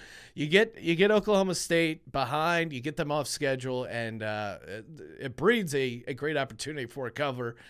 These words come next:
and you throw in the, the bundle of points here at plus twenty-two. So give me Central Michigan plus twenty-two over, uh, at Oklahoma State. Get that over on WynnBET. And Penn State minus three and a half, minus one oh five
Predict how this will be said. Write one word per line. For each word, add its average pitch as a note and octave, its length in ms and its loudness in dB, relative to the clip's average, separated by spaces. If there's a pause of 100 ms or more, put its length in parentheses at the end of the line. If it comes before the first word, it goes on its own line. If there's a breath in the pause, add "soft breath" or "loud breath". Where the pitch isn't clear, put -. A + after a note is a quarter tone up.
(280 loud breath)
and G3+ 220 4
you F#3 60 2
throw D#3+ 280 2
in C3+ 160 -2
the, B2 200 -4
the C3 120 -6
bundle C#3 340 -2
of A2 80 -4
points C3 320 -6
here A#2+ 140 -2
at G#2+ 80 -6
plus A#2+ 240 -6
twenty-two. A2 520 -12
So D3+ 340 2 (400 loud breath)
give C4 160 6
me B3 80 4
Central F#3 340 2
Michigan D#3+ 380 0
plus F3+ 320 2
twenty-two E3+ 800 -2
over, A#2+ 340 -4
uh, A2 240 -2 (120)
at C#3+ 240 -2 (160)
Oklahoma C#3 640 -4
State. F3 460 -2
Get D3 200 -6
that C3 220 -2
over C3 440 -6
on A#2 320 -8 (100)
WynnBET. C3+ 680 -4 (580 loud breath)
And G3+ 400 4
Penn G3+ 180 2
State G3 260 2
minus A3+ 460 0
three D#3+ 180 -6
and B2+ 80 -4
a A#2 60 -4
half, C3 300 -4
minus C3+ 340 -4
one C3+ 160 -2
oh G#2+ 100 -4
five F#3 460 6